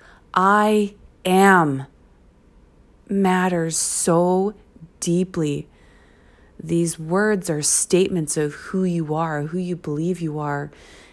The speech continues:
and how you believe yourself to be, how you believe yourself to be. "I am ugly. I am unworthy. I am not good enough.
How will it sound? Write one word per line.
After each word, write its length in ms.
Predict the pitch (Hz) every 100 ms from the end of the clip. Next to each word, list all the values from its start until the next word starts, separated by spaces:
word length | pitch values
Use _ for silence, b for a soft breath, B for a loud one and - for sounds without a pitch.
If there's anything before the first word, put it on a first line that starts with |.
| B -
and 240 | 170 170
how 220 | 165 165
you 440 | 165 156 147 147 147 _ _ _ _ _ 180
believe 280 | 175 175
yourself 400 | 160 143 147 143 -
to 100 | 139
be, 460 | - 151 147 147 - _
how 160 | - 165
you 160 | 151
believe 440 | 147 156 165 165 165
yourself 480 | 160 - 143 143 -
to 120 | 151
be. 520 | - 151 151 143 139 _ - _ b b b b b _ _ _ _ _ _ _ _ _ _ -
"I 440 | 190 185 190 196 -
am 220 | 175 170
ugly. 640 | 165 170 170 180 175 165 165 -
I 100 | 160
am 160 | 160 -
unworthy. 760 | 160 160 147 160 170 165 156 156
I 80 | 170
am 140 | 196 220
not 240 | 220 170
good 200 | 156 170
enough. 420 | 190 170 147 -